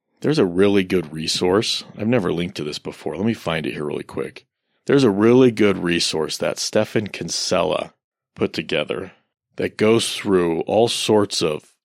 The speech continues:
things to ultimately conclude the rationality and the, the correctness, if you will, of original appropriation and self-ownership. Let me find this, and I'll link to this.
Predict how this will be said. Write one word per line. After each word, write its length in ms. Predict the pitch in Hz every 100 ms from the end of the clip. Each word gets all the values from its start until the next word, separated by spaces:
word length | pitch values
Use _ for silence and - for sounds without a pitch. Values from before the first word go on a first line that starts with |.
| _
things 680 | - 90 76 76 62 - - _ -
to 240 | - 87 -
ultimately 680 | 98 104 - 95 87 85 87
conclude 1000 | - - 80 - - 113 82 71 73 90 _ _ _ _
the 580 | 87 92 82 78 78 - -
rationality 960 | 90 95 101 - 87 87 85 82 82 80
and 140 | 78
the, 120 | 76 - -
the 100 | -
correctness, 800 | - 95 87 87 - 78 76
if 200 | - -
you 80 | 80
will, 460 | 73 71 73 - _ _ _ _
of 140 | 92 85
original 440 | 85 87 80 78
appropriation 640 | 78 80 - 80 76 -
and 80 | -
self-ownership. 640 | - - 85 80 - -
Let 100 | -
me 100 | 101
find 340 | 95 - 80 71
this, 100 | -
and 80 | 95
I'll 120 | 90
link 240 | 87 80
to 100 | -
this. 420 | 50 58 - -